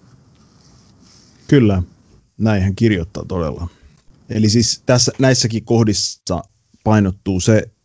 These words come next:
se selkeä asia, mikä Ignatioksella on, että, että piispan tehtävänä on siis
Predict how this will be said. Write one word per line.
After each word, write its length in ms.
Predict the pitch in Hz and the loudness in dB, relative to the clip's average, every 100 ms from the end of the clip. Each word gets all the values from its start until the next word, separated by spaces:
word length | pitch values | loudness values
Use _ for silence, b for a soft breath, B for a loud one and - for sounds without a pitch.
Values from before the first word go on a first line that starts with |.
| _ - | _ -12
se 380 | - 104 98 101 - | -4 -2 -2 -6 -8
selkeä 540 | - 120 117 90 82 | -2 0 0 -4 -6
asia, 500 | 82 98 - 85 62 - | -4 -6 -6 -6 -8 -8
mikä 260 | 87 - 76 | -10 -6 -6
Ignatioksella 760 | 85 76 - 73 - 85 82 | -4 -6 -6 -8 -8 -6 -4
on, 180 | 82 82 | -2 -2
että, 320 | 82 - 82 - _ - - 87 | -4 -6 -8 -8 _ -18 -12 -12
että 200 | - - - | -10 -8 2
piispan 520 | 113 110 - 90 - - | 2 2 0 -2 -2 0
tehtävänä 640 | 101 95 92 80 80 78 | 0 0 -4 -4 -4 -2
on 180 | 82 92 | -4 -2
siis 380 | 98 92 - | -4 -4 -8